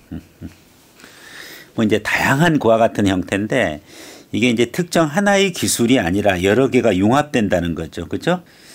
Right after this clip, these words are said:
그래서 사 차 산업혁명 기술이랑, 어, 이와 같은, 어, 아이씨티 기술이 융합된다.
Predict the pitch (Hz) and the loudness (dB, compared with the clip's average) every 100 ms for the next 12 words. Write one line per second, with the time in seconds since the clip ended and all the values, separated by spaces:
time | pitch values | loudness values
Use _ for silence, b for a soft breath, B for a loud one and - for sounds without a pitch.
0 | B - 120 127 147 156 143 143 127 - | B -4 -2 -2 -2 -4 -2 0 -2 -4
1 | - 135 127 120 104 98 - 107 113 139 | -2 2 2 2 -2 -2 -2 -2 0 0
2 | 165 170 - 92 87 87 - 101 107 104 | 0 -2 -4 0 0 -2 -2 0 2 2
3 | 107 104 - - 147 165 165 - _ _ | 2 0 -6 -2 0 0 -4 -14 _ _
4 | - 80 80 - 98 101 - - - 90 | -12 -10 -10 -6 -2 -2 -2 -6 -4 -4
5 | - 82 98 92 110 95 92 113 - 87 | -4 -6 -4 -2 -2 0 0 0 0 -6
6 | 80 82 | -6 -10